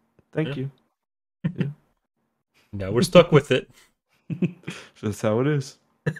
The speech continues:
Speaker 2: This
Speaker 1: I don't know if
Speaker 2: is
Speaker 1: there's
Speaker 2: Toast.
Speaker 1: anything else you really wanna mention about this book. It's a pretty short one. I think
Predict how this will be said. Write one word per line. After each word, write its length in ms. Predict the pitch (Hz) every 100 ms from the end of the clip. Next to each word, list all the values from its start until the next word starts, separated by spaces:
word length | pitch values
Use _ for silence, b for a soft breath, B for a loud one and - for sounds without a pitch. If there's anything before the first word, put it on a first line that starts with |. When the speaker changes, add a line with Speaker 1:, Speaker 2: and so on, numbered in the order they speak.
| 185 202 202 - _ _ _ _ _ b b b b b b b
Speaker 2:
This 160 | 101 120
Speaker 1:
I 40 |
don't 80 | 147
know 40 | 220
if 40 |
Speaker 2:
is 40 | 185
Speaker 1:
there's 100 | 143
Speaker 2:
Toast. 120 | 143
Speaker 1:
anything 180 | 143 147
else 220 | 135 135
you 100 | 139 131
really 180 | 131
wanna 220 | 131 127 123
mention 320 | 127 135 131
about 180 | 131 131
this 140 | 135
book. 300 | - 135 135
It's 140 | 131
a 80 | 135 120 _ _ _ _
pretty 220 | 175 208
short 340 | - 117 120 -
one. 300 | 117 113 113
I 220 | - 123
think 280 | 160 151